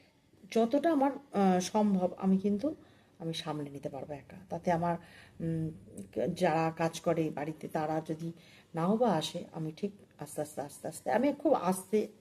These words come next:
করি আর কি, খুব চটপটে না, আস্তে আস্তে করি। কিন্তু আমি আমার কাজটা গুছিয়ে নিই আগে, গুছিয়ে তারপরে ধীরে সুস্থে ঠিক করে নিই, এটা হচ্ছে ব্যাপার। তবে আমি মনে করি যে কিছু, এমন অনেক কিছু আছে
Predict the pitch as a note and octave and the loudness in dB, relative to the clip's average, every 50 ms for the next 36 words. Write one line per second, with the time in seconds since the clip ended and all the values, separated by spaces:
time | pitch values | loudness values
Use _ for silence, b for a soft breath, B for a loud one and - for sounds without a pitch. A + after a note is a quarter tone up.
0 | - _ _ - D#3+ D3 D3 C#3+ C#3 C#3+ - - - - A3+ - - - F#3+ F#3 | -20 _ _ -6 -4 0 0 0 -2 -2 -6 -14 -6 -6 -6 -6 0 0 0 0
1 | F#3+ - - D#3 D3+ C#3 A#2+ A#2+ A2 F#2+ - B B B B B B B B B | 0 -2 -6 -6 -4 -6 -10 -10 -12 -14 -18 B B B B B B B B B
2 | - A#3+ A#3+ - D4 B3+ - - F3+ F3 - E3+ A3+ - - B3 B3 E4 D#4+ D4 | 0 0 2 4 2 2 2 2 -2 -2 -2 -6 -6 -4 -4 -4 -2 -2 0 2
3 | B3+ G#3 F#3+ F#3 F#3 - E3+ F3 F3 - A#3 A3 F#3+ G3 F#3+ F#3+ - - D3+ C3+ | 4 4 4 4 2 2 -2 -2 0 0 0 2 2 2 0 0 -2 -4 -4 -6
4 | C#3 C3+ A#2+ B2 C#3 D3+ D3 - F3 E3+ - - - D#4 - - G3 D#3+ - D3 | -6 -8 -10 -10 -8 -10 -10 -10 -10 -10 -10 -6 -8 -8 -4 0 0 0 0 0
5 | D3+ D3 D3 D3+ D3+ D3 - - - F#3+ F#3+ F#3+ - - - - B2 B2 - - | -8 -6 -6 -8 -10 -10 -10 -10 -4 -2 -2 -2 -4 -14 -12 -12 -12 -12 -12 -16
6 | - - B B B B B B B B B B - G#3+ G3 G#3+ G3 G3 F#3+ G3 | -18 -20 B B B B B B B B B B -6 -2 2 2 4 4 2 2
7 | - F#3 F#3 C#3 - - B2+ - - - - E3 E3 F3+ F3 D#3+ F3 G3+ A#3+ C4 | 0 -2 -2 -2 -6 -8 -16 -16 -12 -6 -6 -2 0 0 0 2 2 2 2 2
8 | C4+ C4 B B B B B B B F#3 F3+ F#3+ G3+ G#3+ G#3+ G3 - E3+ D#3 D3 | 0 -4 B B B B B B B 2 4 6 6 6 4 4 2 -2 -4 -4
9 | - - - F3+ - - - A3+ A3 - - B3+ B3 A#3+ A#3 - B B B B | -6 -10 -10 -10 -8 -2 -2 -2 -2 0 -2 -2 -2 -2 -2 -4 B B B B
10 | B B B B _ _ - G#3+ F#3+ F#3+ F#3+ F#3+ G3 F#3+ G3 F#3+ F#3+ F#3+ F#3+ - | B B B B _ _ -2 2 4 6 6 6 6 4 6 6 6 4 4 0
11 | G3 F#3+ - - G#3 G3 E3 D3 - - F3+ F3 | -4 -4 -4 0 2 2 2 2 0 -2 -6 -8